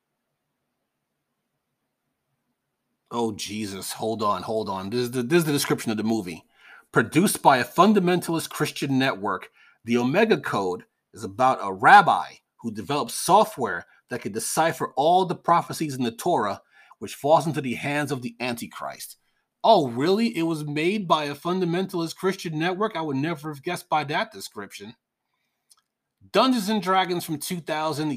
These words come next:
Yes, I saw this movie because I love Dungeons and Dragons. I grew up on it. Holy shit, this movie was terrible. Absolutely terrible. Marlon Wayans played, like, some sort of elf. Oh, it was, ugh. It was god-awful.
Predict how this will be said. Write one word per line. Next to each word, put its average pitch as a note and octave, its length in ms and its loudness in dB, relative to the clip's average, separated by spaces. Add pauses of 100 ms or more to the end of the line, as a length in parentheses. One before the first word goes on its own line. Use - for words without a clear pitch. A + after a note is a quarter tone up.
Yes, D3+ 300 -4
I C#3+ 120 -4
saw C#3+ 260 -4
this C#3 160 -6
movie C#3+ 260 -2
because C3+ 320 -6
I B2 240 -6
love C3 380 -6
Dungeons A2 260 -10
and G#2+ 160 -14
Dragons. G#2 340 -14
I A2 60 -14
grew G#2 260 -8
up C3+ 160 -6
on F#2+ 200 -6
it. - 100 -14 (460)
Holy F3+ 380 2
shit, - 460 -6
this A#2 140 -16
movie B2+ 260 -4
was A2 180 -12
terrible. A2 640 -10 (640)
Absolutely E3+ 640 6
terrible. C#3+ 520 -6 (200)
Marlon E3+ 440 4
Wayans E3+ 560 -4
played, D3+ 300 -8
like, C3 200 -8
some D3 220 -10
sort C#3 280 -8
of A2 200 -8 (240)
elf. C3+ 480 -4 (260)
Oh, D3 320 0
it G#2 60 -10
was, F#2 160 -16 (340)
ugh. C#3+ 300 -2 (800)
It C3 80 -6
was C#3+ 200 -4
god-awful. C#3 800 -2